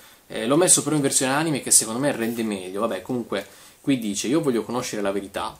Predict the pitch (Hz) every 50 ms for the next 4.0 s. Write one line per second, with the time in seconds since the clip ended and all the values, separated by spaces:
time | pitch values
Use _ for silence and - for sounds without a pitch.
0 | - - 117 110 113 123 127 127 151 160 156 127 110 - 113 110 120 139 135 139
1 | 143 147 135 - 113 104 104 - 117 113 113 104 110 98 101 101 98 95 - -
2 | 92 - - - 107 104 98 - - - 113 104 - 123 120 131 135 135 135 139
3 | 139 - - - 120 117 - - 113 101 90 90 95 95 101 117 135 - -